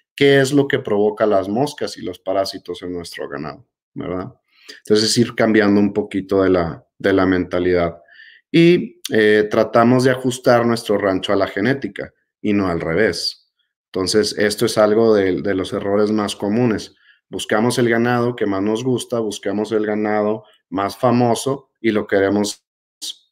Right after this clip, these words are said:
eh, queremos ajustar nuestro rancho a esa genética y no ajustar la genética al rancho que nosotros tenemos, ¿sí? La genética se puede cambiar, el ganado se puede cambiar,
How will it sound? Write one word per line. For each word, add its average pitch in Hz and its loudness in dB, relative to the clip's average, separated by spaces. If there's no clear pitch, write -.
eh, 95 0
queremos 104 2
ajustar 107 0
nuestro 104 0
rancho 123 2
a 98 0
esa 98 -4
genética 95 -6
y 87 -4
no 92 -2
ajustar 90 -4
la 92 -2
genética 98 -2
al 87 -2
rancho 110 0
que 87 -8
nosotros 82 -6
tenemos, 78 -8
¿sí? - -4
La 104 4
genética 107 0
se 104 0
puede 104 2
cambiar, 104 4
el 98 0
ganado 101 0
se 95 -10
puede 98 -2
cambiar, 104 0